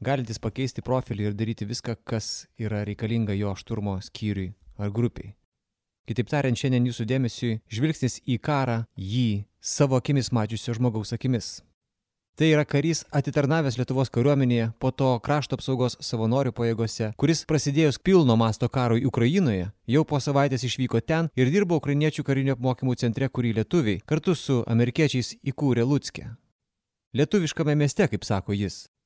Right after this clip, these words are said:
ten, kur stovi L D K laikų pilis su Gedimino jauniausio sūnaus Liubarto bokštu.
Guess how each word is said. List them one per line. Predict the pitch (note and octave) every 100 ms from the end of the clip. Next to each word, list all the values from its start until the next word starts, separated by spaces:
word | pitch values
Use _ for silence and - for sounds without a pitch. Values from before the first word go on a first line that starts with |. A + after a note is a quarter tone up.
| -
ten, | D3 C3+
kur | C3+
stovi | - C3 B2+ A#2+ G#2+ -
L | A#2 A#2+
D | A#2
K | - D3 C3
laikų | A2 A2+ G2
pilis | G2 B2+ - - _
su | -
Gedimino | A2 A2+ A#2+ B2+ A2+ G2+ G#2+
jauniausio | A2+ A#2 A2+ G#2 A2
sūnaus | B2 A2+ G#2+
Liubarto | A2 A2 G#2 - G#2
bokštu. | G#2 - -